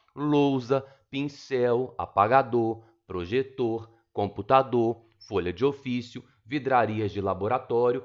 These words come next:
ou materiais de baixo custo que os alunos vão trazer de casa. Consegue compreender as diferenças? Se pararmos para pensar, não são poucas as metodologias, os métodos, as modalidades e os recursos que podem ser utilizados para o ensino de ciências e biologia.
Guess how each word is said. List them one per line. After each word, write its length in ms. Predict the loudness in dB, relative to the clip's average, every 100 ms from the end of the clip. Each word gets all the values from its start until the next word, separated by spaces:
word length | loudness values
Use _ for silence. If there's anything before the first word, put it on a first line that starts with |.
| -10
ou 120 | -6 -2
materiais 640 | -2 0 0 4 4 2
de 100 | -2
baixo 360 | 0 0 0 -8
custo 440 | -8 -4 -6 -8
que 100 | -12
os 140 | -4 2
alunos 420 | 2 2 -2 -2
vão 140 | -6
trazer 400 | -2 -2 -2 -6
de 80 | -6
casa. 440 | -4 -4 -4 -12 _ _ _ _ _ _
Consegue 760 | -4 -4 -6 -4 2 4 2
compreender 680 | -4 -4 -2 -2 -2 -2 -2
as 80 | -4
diferenças? 840 | -8 -4 -2 0 -2 -8 -20 -20 _ _ _ _ _
Se 200 | _ -12
pararmos 560 | -4 4 6 8 4 2
para 180 | 0 -2
pensar, 560 | 0 -6 -6 2 2
não 220 | 4 2 0
são 280 | 2 0
poucas 560 | 0 0 2 2 2 2
as 140 | 2
metodologias, 920 | 0 -2 -2 -2 -2 -4 -6 -4 -4 -4
os 180 | -8
métodos, 520 | -4 0 0 -2 -6 -6
as 120 | -4
modalidades 720 | -4 -2 -2 -2 -2 -2 -4
e 40 |
os 120 | -10 -6
recursos 640 | -8 -8 -12 -10 -12 -14
que 120 | -12
podem 280 | -2 -2 -2
ser 180 | -6 -8
utilizados 580 | -6 -6 -4 -4 -4 -2
para 160 | -4
o 40 | -4
ensino 260 | -8 -8
de 100 | -10
ciências 400 | -10 -8 -8 -8
e 40 | -10
biologia. 580 | -6 -4 -6 -8 -12